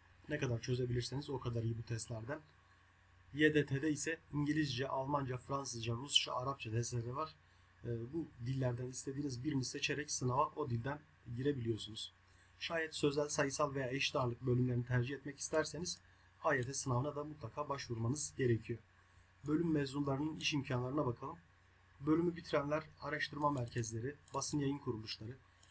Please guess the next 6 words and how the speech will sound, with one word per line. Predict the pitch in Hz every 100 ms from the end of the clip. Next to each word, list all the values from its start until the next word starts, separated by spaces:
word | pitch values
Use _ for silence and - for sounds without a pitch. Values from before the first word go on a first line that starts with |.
| -
Dışişleri | 156 - - 117 110
Bakanlığı, | 113 - 113 110 135 - -
Kültür | 139 - 143
ve | 143
Turizm | 139 131 120
Bakanlığı, | 110 - 107 110